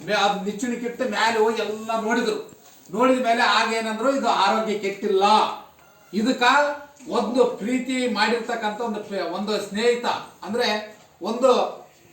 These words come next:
ಒಂದು ಪ್ರಾಣಿ ಪ್ರೀತಿ ಮಾಡಿದ ಒಂದು ಪ್ರಾಣಿ ಅವಶ್ಯಕತೆ ಇದೆ, ಅದಕ್ಕಾಗಿ ಚಿಂತಿತವಾಗಿದೆ, ಅದಕ್ಕಾಗಿ ಚಿಂತೆ ಮಾಡ್ತಾ ಇದೆ. ಆ ಪ್ರಾಣಿ ತಂದ್ರೆ ಪಂದ್ರ ಇದು ಆರೋಗ್ಯ ಸರಿ ಹೋಗ್ತದಂತ ಡಾಕ್ಟರ್ ಹೇಳಿ ಹೋದ." ಆಗ ಏನ್ ಮಾಡಿದ, ಆ ಪಳಗಿಸಿದ, ಆನೆ ಪಳಗಿಸಿದ ಅವ ಇದ್ನಲ್ಲ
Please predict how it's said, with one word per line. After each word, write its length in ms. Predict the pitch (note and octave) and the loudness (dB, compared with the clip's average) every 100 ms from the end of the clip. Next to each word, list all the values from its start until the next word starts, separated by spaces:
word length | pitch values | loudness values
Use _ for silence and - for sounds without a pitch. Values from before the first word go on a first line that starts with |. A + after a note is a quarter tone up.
| D#3+ | -6
ಒಂದು 200 | G#3 A3 | -2 -2
ಪ್ರಾಣಿ 500 | - - A#3 C4 B3 | 0 0 2 2 0
ಪ್ರೀತಿ 380 | - A#3 B3 | -2 -6 -2
ಮಾಡಿದ 240 | B3 A3+ A3 | -2 0 -2
ಒಂದು 200 | A3 F#3+ | -2 -4
ಪ್ರಾಣಿ 400 | - F3 A3+ B3 | -4 -2 0 0
ಅವಶ್ಯಕತೆ 560 | G3 G#3 - G#3+ G#3 | -2 -2 -4 -8 -8
ಇದೆ, 180 | F#3 G#3 C4+ B3+ - - | -6 0 0 0 -4 -8
ಅದಕ್ಕಾಗಿ 480 | G3 A3+ A3+ A3 | -4 -2 -2 -2
ಚಿಂತಿತವಾಗಿದೆ, 880 | - G#3+ A3 B3 A#3+ G#3 F#3 F3 F#3 | -4 -4 -4 -4 -2 0 0 -2 -4
ಅದಕ್ಕಾಗಿ 520 | F3 G3 G3+ G3+ G#3+ | -4 -6 -4 -4 -4
ಚಿಂತೆ 280 | - G#3+ A3+ | -6 -8 -6
ಮಾಡ್ತಾ 300 | G#3 G3 F#3+ | -4 -4 -4
ಇದೆ. 600 | F3+ E3+ F#3+ G3 - - - | -4 -2 -2 -2 -4 -14 -8
ಆ 260 | - A3 A3 | 2 2 2
ಪ್ರಾಣಿ 320 | F#3 G#3 B3+ | 0 0 0
ತಂದ್ರೆ 400 | - G#3+ G#3 G#3+ | -2 -4 -4 -4
ಪಂದ್ರ 280 | G3+ F#3+ B3 C4 - - - | -4 -2 4 4 2 -2 -6
ಇದು 180 | G#3 A#3+ | 2 4
ಆರೋಗ್ಯ 420 | A#3+ - G#3 G#3+ | 4 4 2 -2
ಸರಿ 260 | G#3 F3+ A3 | -4 -2 -2
ಹೋಗ್ತದಂತ 580 | G3 F#3 - F3 G3 B3 - | -2 -4 -6 -8 -6 -6 -4
ಡಾಕ್ಟರ್ 320 | F#3 - G3 | -4 -4 -4
ಹೇಳಿ 200 | F#3+ A#3+ | 4 6
ಹೋದ." 460 | C4+ C#4+ - - - - _ _ _ _ - | 6 4 0 -8 -18 -20 _ _ _ _ -2
ಆಗ 280 | G#3+ A3+ | 2 4
ಏನ್ 200 | A#3 A3 | 4 2
ಮಾಡಿದ, 200 | G#3 F#3+ G#3+ | 0 -2 2
ಆ 500 | B3 A3+ F3+ F#3+ - | 4 4 4 4 2
ಪಳಗಿಸಿದ, 400 | F#3 G#3+ - A3 | 0 -2 -4 -2
ಆನೆ 340 | E3+ - G3 A3+ | -2 0 -2 -4
ಪಳಗಿಸಿದ 380 | G#3+ G3+ - | -4 -4 -4
ಅವ 260 | G3+ G3+ G3 | -4 0 0
ಇದ್ನಲ್ಲ 300 | G3 A3 B3 | 0 2 2